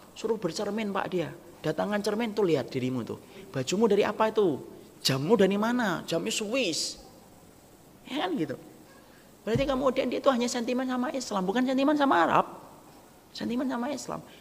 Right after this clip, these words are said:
Masalah Arab itu kemudian budayanya makan kapsa, nasinya biryani, ya itu baru budaya. Kita ndak usah makan biryani setiap hari, karena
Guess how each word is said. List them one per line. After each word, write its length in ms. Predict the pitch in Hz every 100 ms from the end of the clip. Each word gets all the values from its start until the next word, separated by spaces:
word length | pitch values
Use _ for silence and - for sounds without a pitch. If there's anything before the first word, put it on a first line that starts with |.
| -
Masalah 400 | 247 262 247 240
Arab 140 | 240 -
itu 140 | 247
kemudian 640 | 226 220 214 190 196 196 180 - - -
budayanya 540 | 202 185 160 165 220
makan 320 | 214 175 180 165
kapsa, 480 | 160 156 175 160
nasinya 320 | 170 170 - 208
biryani, 560 | 156 139 135 139 165
ya 60 | 120
itu 160 | 165 254
baru 240 | 220 240
budaya. 880 | 220 214 214 247 285 254 214 202 - - - - - - - - - - -
Kita 160 | - 254
ndak 180 | 214
usah 140 | 202 220
makan 320 | 226 233 226
biryani 840 | 190 185 196 220 220 208 185 185 202 -
setiap 400 | - 214 170 - 117
hari, 540 | 123 170 202 170 156
karena 180 | -